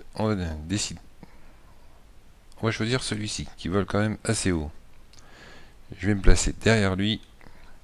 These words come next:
Je descends mon argent, je déclenche le parachute. Je, je m'agrippe à mon argent à vis, j'appuie sur espace pour enlever le parachute.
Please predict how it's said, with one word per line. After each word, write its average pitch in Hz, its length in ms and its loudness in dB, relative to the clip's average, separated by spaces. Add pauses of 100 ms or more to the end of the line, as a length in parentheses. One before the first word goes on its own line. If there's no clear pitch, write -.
(1900)
Je 85 240 -2
descends 104 260 2
mon 104 120 2
argent, 101 300 -2 (140)
je 98 160 -2
déclenche 107 420 -2
le 104 80 2
parachute. 98 720 -2 (2250)
Je, - 200 -6
je 98 160 0
m'agrippe 113 560 2
à 117 100 0
mon 113 160 0
argent 101 300 -2
à 95 80 4
vis, 107 440 0 (100)
j'appuie 98 360 -2
sur 95 160 -2
espace 92 380 0
pour - 160 -4
enlever 104 220 0
le - 40 -8
parachute. 101 680 -2